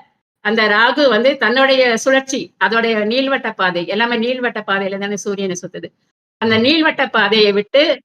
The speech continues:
சித்திரை மாசம்னா இப்போ, அஹ், சித்திரை, வைகாசி, ஆனி முடிஞ்சு இப்ப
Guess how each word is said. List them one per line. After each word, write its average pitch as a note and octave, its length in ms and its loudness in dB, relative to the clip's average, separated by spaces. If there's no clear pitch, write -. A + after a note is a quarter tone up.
சித்திரை D4+ 400 -2
மாசம்னா A#3 540 0
இப்போ, A#3+ 240 -2
அஹ், F#3+ 220 -6
சித்திரை, G#3+ 440 -6
வைகாசி, G3+ 500 -6
ஆனி G3 260 0
முடிஞ்சு G#3 360 -2
இப்ப C#4+ 180 -2